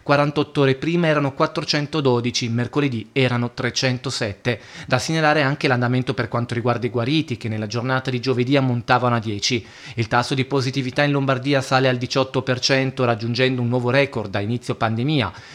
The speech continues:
Numeri di nuovi casi altissimi anche in provincia di Brescia. Tremilacinquecentoquattro i contagiati rilevati solo nella giornata di ieri.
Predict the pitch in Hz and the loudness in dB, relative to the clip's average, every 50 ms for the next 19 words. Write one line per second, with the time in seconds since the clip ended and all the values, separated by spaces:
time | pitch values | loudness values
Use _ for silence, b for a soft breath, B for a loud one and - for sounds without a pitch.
0 | B B B 127 135 139 135 131 131 123 117 120 127 120 110 120 - - 131 127 | B B B 2 2 4 4 4 2 2 2 0 0 2 0 0 2 2 4 4
1 | 131 131 135 143 - - 120 120 - - 151 160 156 - - 160 156 156 - - | 4 2 0 -2 -2 -2 -2 -2 -2 -4 -4 -4 -2 -2 -2 0 0 0 2 2
2 | 135 139 151 151 - 156 147 139 - 143 123 127 131 - - 139 143 139 135 107 | 2 2 2 0 -2 -2 -2 -2 -2 -4 -4 -2 -2 -2 -2 -2 -2 -2 -4 -4
3 | 95 - - 120 107 B B B B B B B B _ _ - - 123 120 127 | -2 0 2 2 0 B B B B B B B B _ _ -2 0 2 2 4
4 | 135 139 139 135 139 - - 147 131 - 135 - - 139 131 - 143 131 - 151 | 6 6 6 6 4 4 0 0 0 0 0 0 0 0 0 0 -2 0 2 4
5 | 139 143 147 - - 190 - - - 104 101 104 - 123 107 131 127 123 - 120 | 4 4 2 2 2 2 2 2 2 -2 -4 -2 0 2 4 4 4 4 2 0
6 | 110 123 131 143 127 120 90 90 - - 110 101 - 139 131 120 110 113 123 127 | 0 2 2 2 2 2 0 -2 -2 -6 -6 -2 2 2 4 4 4 4 2 2
7 | 120 110 101 98 104 127 147 143 135 113 87 - - - 110 107 120 123 123 127 | 2 2 0 0 0 0 0 2 0 -2 -4 -4 -4 -4 -4 -2 -2 0 2 2
8 | 123 95 78 87 95 | 2 2 0 -4 -14